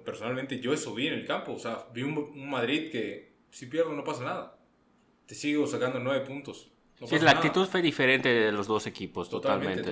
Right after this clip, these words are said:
Speaker 1: totalmente. Entonces venía un Madrid un poco cansado con esa parte de la rotación de Ancelotti y demás,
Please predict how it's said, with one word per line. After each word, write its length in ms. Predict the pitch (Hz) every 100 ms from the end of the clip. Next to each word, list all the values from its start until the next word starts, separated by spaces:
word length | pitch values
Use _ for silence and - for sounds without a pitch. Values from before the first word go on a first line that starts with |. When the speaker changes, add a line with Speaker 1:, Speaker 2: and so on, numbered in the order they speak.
| -
Speaker 1:
totalmente. 360 | 139 160 131
Entonces 300 | 110 127 123
venía 180 | 120 143
un 80 | 151
Madrid 280 | 139 143 143
un 60 |
poco 260 | 143 139 117
cansado 760 | - 107 123 139 143 139 127
con 120 | 120 117
esa 220 | 117 113
parte 240 | 113 -
de 80 | 101
la 80 | 95
rotación 580 | 101 98 95 - 120 113
de 60 |
Ancelotti 500 | 98 - 107 131 123
y 160 | 120 101
demás, 480 | 98 113 135 -